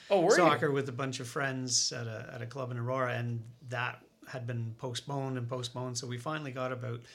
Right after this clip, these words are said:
Speaker 2: I guess we got eight, eight or ten weeks in.
Speaker 1: Oh,
Speaker 2: Uh,
Speaker 1: cool.
Speaker 2: fri-, yeah, so we were able to,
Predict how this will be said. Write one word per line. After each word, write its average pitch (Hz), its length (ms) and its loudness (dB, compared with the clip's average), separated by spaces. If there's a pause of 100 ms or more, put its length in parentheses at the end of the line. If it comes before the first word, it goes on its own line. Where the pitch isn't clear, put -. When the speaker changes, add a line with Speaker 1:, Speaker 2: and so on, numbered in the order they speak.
(500)
Speaker 2:
I 165 40 -14
guess 214 160 -10
we 285 80 -6
got 165 280 -4
eight, 123 300 -8
eight 147 180 -6
or 127 140 -8
ten 127 360 -6
weeks 120 340 -4
in. 107 160 -10 (240)
Speaker 1:
Oh, - 120 2
Speaker 2:
Uh, - 40 -6
Speaker 1:
cool. 320 220 0
Speaker 2:
fri-, 147 260 -2
yeah, 131 160 0
so 156 160 -4
we 147 140 0
were 143 200 2
able 139 280 -6
to, 127 300 -4